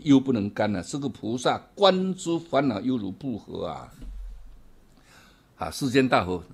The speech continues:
在劫要尽的时候，天空会出了七个太阳。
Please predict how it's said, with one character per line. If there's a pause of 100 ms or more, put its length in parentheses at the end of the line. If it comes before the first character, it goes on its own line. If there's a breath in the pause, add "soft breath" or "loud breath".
在
劫
要
尽
的
时
候， (960 soft breath)
天
空
会
出
了
七
个
太
阳。